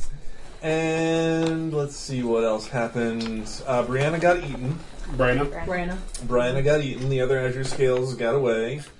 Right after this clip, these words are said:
Speaker 1: Um, let's see.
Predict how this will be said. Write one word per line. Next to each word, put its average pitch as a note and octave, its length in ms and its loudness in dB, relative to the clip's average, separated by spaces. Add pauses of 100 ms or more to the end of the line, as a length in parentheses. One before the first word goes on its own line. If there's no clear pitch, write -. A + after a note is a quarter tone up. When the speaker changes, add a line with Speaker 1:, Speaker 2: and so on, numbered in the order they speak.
(520)
Speaker 1:
Um, A2 840 2 (1900)
let's - 220 -12
see. A2+ 1040 2